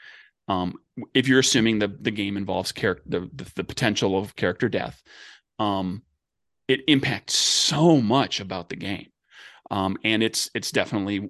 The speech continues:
as a designer, it's worth giving some thought to. Um, you know, Capers is all or nothing, and I've already talked about what happens if you drop to zero. Like, with Good Strong Hands,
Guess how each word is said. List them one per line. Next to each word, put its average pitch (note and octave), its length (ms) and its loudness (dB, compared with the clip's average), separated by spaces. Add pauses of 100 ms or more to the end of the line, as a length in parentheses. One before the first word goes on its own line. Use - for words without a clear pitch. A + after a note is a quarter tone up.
(120)
as F#2 380 -2
a - 100 -6
designer, G2 520 0
it's - 160 -8
worth G2+ 280 -6
giving G2 280 -4
some F2+ 160 -6
thought - 320 -4
to. - 240 -12 (580)
Um, F2+ 480 -4 (480)
you A#2 80 0
know, F#2+ 140 -4
Capers F3 340 4
is B2 120 0
all A2 180 2
or F#2+ 40 -2
nothing, G2 560 -4
and G#2 80 -8
I've F#2+ 160 -6
already F#2+ 200 0
talked G#2 240 -4
about F2+ 160 -2
what F#2 100 -4
happens F#2 300 -6
if F#2+ 80 -10
you F2+ 80 -8
drop F2+ 240 -6
to D#2 80 -10
zero. G2 380 -2
Like, F#2+ 200 -6
with G#2 100 -6
Good C#3+ 140 0
Strong G#2+ 280 0
Hands, A2+ 500 0